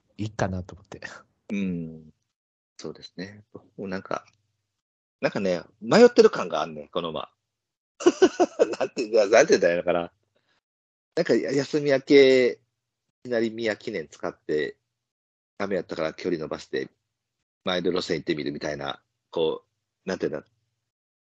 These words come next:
Speaker 1: どっち？
Speaker 2: 特化されてない？うん。
Speaker 1: はい、はい、はい。
Speaker 2: いい方使いましょうみたいなさ。もっとだから、
Speaker 1: そう。
Speaker 2: どっしりしといてほしかったみたいな感じね。
Speaker 1: あー、もっとね。
Speaker 2: うん、負けたら負けたらええからみたいな。
Speaker 1: はい、はい、はい、はい。十四馬だからね。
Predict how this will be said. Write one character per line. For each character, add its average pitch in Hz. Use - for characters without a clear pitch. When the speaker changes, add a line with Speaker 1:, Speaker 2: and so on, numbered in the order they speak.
Speaker 1:
ど 123
っ -
ち？ 120
Speaker 2:
特 107
化 -
さ 170
れ 165
て 175
な 92
い？ 87
う 120
ん。 95
Speaker 1:
は 120
い、 107
は 101
い、 87
は 82
い。 80
Speaker 2:
い 131
い 135
方 156
使 135
い 113
ま 110
し -
ょ 110
う -
み 92
た 87
い 80
な 80
さ。 95
も 104
っ -
と 107
だ 131
か 131
ら、 143
Speaker 1:
そ 147
う。 135
Speaker 2:
ど 139
っ 156
し -
り 247
し -
と 151
い 123
て 131
ほ 120
し -
か 104
っ -
た 85
み 80
た 80
い 76
な 78
感 76
じ 82
ね。 135
Speaker 1:
あ 160
ー、 -
も 185
っ 202
と 156
ね。 165
Speaker 2:
う 120
ん、 98
負 117
け 120
た 95
ら 87
負 101
け 101
た 87
ら 80
え 101
え 131
か 95
ら 76
み 76
た 78
い 71
な。 -
Speaker 1:
は 131
い、 113
は 110
い、 95
は 101
い、 95
は 95
い。 98
十 113
四 165
馬 110
だ 87
か 85
ら 82
ね。 139